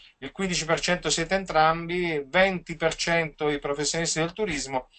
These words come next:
e poi il quaranta per cento altro. Sarà importante poi nel dibattito conoscere, eh, appunto le, le altre tipologie presenti. Eh, bene, pos-, mi sembra che avete votato quasi tutti,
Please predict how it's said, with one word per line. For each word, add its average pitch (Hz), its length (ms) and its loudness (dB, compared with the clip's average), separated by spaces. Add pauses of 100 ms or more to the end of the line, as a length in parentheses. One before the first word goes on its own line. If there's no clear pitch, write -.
(220)
e 190 160 2
poi 175 280 6
il 147 120 -2
quaranta 170 380 4
per 165 140 -2
cento 180 300 2
altro. 147 360 4
Sarà 151 220 2
importante 160 580 -2
poi 175 160 -2
nel 156 160 0
dibattito 143 760 0 (220)
conoscere, 139 840 2
eh, 120 680 -6 (320)
appunto 123 640 -6
le, 127 260 -2
le 127 120 -2
altre 143 360 2
tipologie 135 840 -2
presenti. 95 720 -8 (580)
Eh, 127 540 -2
bene, 127 460 2
pos-, - 360 -6
mi 156 140 -8
sembra 180 480 0
che 170 200 0
avete 165 340 0
votato 165 500 0
quasi 190 300 0
tutti, 247 540 -8